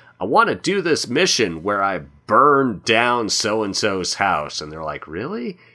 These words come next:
You don't like so-and-so? He just annoys me. I'm burning his house down." Or you can set things up like objectives in Unknown Armies where it's like, "I want to make this change.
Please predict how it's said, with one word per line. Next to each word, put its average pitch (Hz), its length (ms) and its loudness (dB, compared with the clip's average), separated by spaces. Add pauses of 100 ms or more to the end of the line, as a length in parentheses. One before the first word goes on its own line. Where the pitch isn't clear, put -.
(180)
You - 140 -2
don't - 200 -4
like 175 240 -4
so-and-so? 180 600 -2 (120)
He 214 240 4
just 175 320 6
annoys 151 480 6
me. 107 140 4
I'm 87 160 -2
burning 151 400 2
his 113 200 0
house 123 360 2
down." 62 480 -4 (480)
Or 110 640 2 (160)
you 117 280 2
can 104 460 0
set - 320 -2
things 123 300 -2
up 110 260 2
like 92 280 0
objectives 98 680 0
in 90 140 -2
Unknown 87 380 -2
Armies 107 440 4
where 80 120 -4
it's - 160 -10
like, 71 280 -8
"I 160 340 2
want 113 500 2
to 104 120 -2
make 110 300 2
this 123 240 2
change. 82 640 0